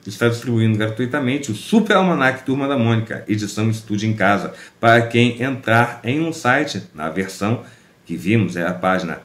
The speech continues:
super traço almanac ponto com, preencher seus dados e compartilhar o link da página com um certo número de amigos no WhatsApp. Lembra, vamos conferir a mensagem que circula online.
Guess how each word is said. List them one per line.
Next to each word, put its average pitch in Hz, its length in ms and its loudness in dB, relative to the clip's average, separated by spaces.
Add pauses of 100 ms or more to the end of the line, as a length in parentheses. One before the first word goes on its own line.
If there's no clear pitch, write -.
(120)
super 185 500 2 (140)
traço 120 500 2
almanac 107 720 0 (160)
ponto 76 260 -10
com, 85 360 -6 (380)
preencher 135 800 4
seus 117 280 0
dados 101 340 2 (240)
e 95 80 -6
compartilhar 110 560 0
o 127 80 2
link 113 260 2
da 95 140 0
página 98 440 2
com 117 160 -4
um 135 80 -4
certo 156 400 -4
número 117 280 4
de 107 100 -2
amigos 127 360 0
no 151 60 -2
WhatsApp. 120 580 -2 (440)
Lembra, 107 440 2
vamos 180 280 4
conferir 143 300 2
a 117 40 4
mensagem 107 500 2
que 113 100 -6
circula 107 420 -4
online. 58 260 -6